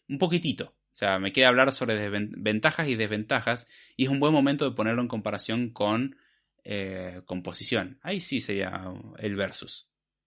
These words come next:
Que en realidad hay un lema al respecto y se suele discutir. Es un tema amplio.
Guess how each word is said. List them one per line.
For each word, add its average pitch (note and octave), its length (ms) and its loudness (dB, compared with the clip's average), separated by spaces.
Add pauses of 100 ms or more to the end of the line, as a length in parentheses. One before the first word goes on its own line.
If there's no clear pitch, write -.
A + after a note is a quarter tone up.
(880)
Que - 80 -10
en G2+ 100 -10
realidad G2+ 240 -4
hay G2+ 80 -2
un G2 160 -4
lema G2+ 360 0
al G2 60 -4
respecto G2+ 560 -6
y G#2 100 -6
se - 120 -18
suele G2 220 -10
discutir. G2 460 -8
Es D#3+ 200 -4
un B2+ 120 -4
tema G#2 260 -4
amplio. G#2+ 280 -12